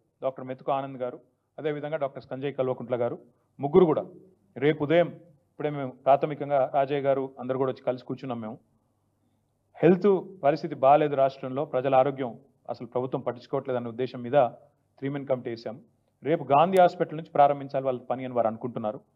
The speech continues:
మీరు కూడా దయచేసి సహకరించాలని కోరుతా ఉన్నా. గాంధీ ఆసుపత్రి అధికారులు కూడా సహకరించాలని విజ్ఞప్తి చేస్తా ఉన్నా. మీరు చాలా పారదర్శకంగా ఉన్నామని మంత్రి గారు చెప్పారు, చాలా సంతోషం. మా వాళ్ళని దయచేసి అక్కడ పేషెంట్లతో, అక్కడ ఉండే డాక్టర్లతో, అక్కడ ఉండే హెచ్ఓడీస్తో,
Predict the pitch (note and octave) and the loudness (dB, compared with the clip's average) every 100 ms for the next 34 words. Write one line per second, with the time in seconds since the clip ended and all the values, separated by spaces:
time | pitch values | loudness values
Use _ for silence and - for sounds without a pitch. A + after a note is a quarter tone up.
0 | _ _ - C#3 C#3+ C3 B2+ B2 B2 A2+ | _ _ -8 -2 0 2 0 0 -2 -2
1 | A#2 A2+ A#2 A2 A2 A2+ A#2 G3+ _ _ | -4 -6 -4 -4 -2 -2 -2 -8 _ _
2 | _ D3 D#3+ E3+ E3 E3 D3+ D3+ D3 C3+ | _ 4 6 6 6 4 -8 -6 -6 -8
3 | _ _ _ - C#3 E3+ D#3 D3+ D#3+ C#3 | _ _ _ -6 6 8 8 4 2 2
4 | C#3+ D3 C#3+ C3+ A#2 A2+ G2+ G#2 - G2+ | 4 0 0 -2 -2 -10 -10 -12 -8 -10
5 | G2+ G#2+ B2 A#2 - _ _ _ _ - | -10 -6 -6 -6 -12 _ _ _ _ 0
6 | B2+ B2+ C#3+ D#3+ F3 - F3+ E3 D#3 D#3 | 2 6 8 8 6 2 -4 -2 0 -2
7 | D3+ C#3 C#3 D3 B2+ - C#3+ C#3 B2 A#2+ | -2 -6 -2 -2 -2 -4 -4 -2 -2 -4
8 | A#2 B2+ - - - _ _ _ B2 B2+ | -6 -8 -10 -20 -20 _ _ _ 0 2
9 | C#3 D#3 D#3 D3 _ _ _ - C3 C#3 | 4 2 -4 -10 _ _ _ -4 -2 -2
10 | C3+ C3+ B2+ A2+ - B2 C#3 B2+ A#2+ C3+ | -2 0 0 0 -4 -6 -4 -4 -4 -6
11 | C#3 _ _ _ - B2 B2+ B2+ A#2+ A#2+ | -10 _ _ _ -8 -4 -2 -2 2 4
12 | A#2+ C3 B2 A#2 B2+ - - A#2 B2+ B2+ | 4 0 -6 -6 -8 -10 -12 -6 -4 -4
13 | B2+ A#2 A#2 C3 B2 - B2 | -4 -4 0 0 -2 -6 -8